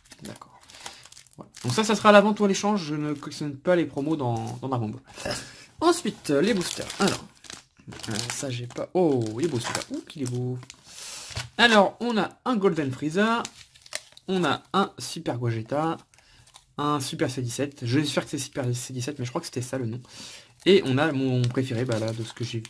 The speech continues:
vu, ouais, c'est mon préféré, hein. On a Sharon, et très très beau ce booster. Faut absolument que je me trouve une figurine de Sharon,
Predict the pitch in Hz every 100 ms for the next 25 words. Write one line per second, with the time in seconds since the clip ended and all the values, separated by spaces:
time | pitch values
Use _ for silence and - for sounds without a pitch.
0 | - 127 143 143 143 143 139 147 - _
1 | _ _ 110 107 - 104 110 120 101 110
2 | - - - - - 113 135 - 117 123
3 | 127 113 - 269 190 131 117 117 - 117
4 | - _ _ _ _ _ _ - - -
5 | 175 170 226 214 196 170 151 127 165 160
6 | 180 156 127 135 131